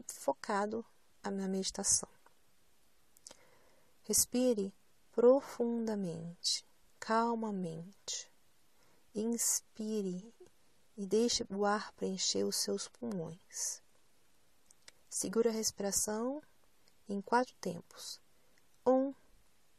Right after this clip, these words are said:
dois, três, quatro.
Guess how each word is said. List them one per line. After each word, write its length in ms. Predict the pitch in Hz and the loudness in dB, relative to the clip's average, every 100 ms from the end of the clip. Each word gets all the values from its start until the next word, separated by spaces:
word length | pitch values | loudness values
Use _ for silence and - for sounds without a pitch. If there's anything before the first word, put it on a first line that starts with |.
| - - | -20 0
dois, 600 | 190 185 185 - - - - - - - - | 4 4 2 0 0 -6 -20 -20 -20 -12 0
três, 580 | 185 190 185 - - - - - - - - | 4 4 2 -2 -4 -8 -20 -20 -20 -20 -2
quatro. 480 | - 180 - - | 2 2 0 -12